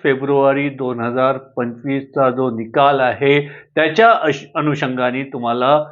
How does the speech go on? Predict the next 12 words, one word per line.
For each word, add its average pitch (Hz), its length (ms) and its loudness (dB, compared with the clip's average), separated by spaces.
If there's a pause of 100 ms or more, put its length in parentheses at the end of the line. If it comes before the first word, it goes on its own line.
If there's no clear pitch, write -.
(280)
ही 156 140 6
आमच्या 135 360 0
प्रस्तावाची 123 800 0 (200)
पडताळणी 180 540 2
करायची 120 500 -2
होती 156 520 2 (180)
आणि 143 280 2
आम्ही 139 220 0
पेन्शनमध्ये 131 840 -4 (140)
बसतो 160 480 0 (320)
की 120 200 -2 (100)
नाही 151 420 4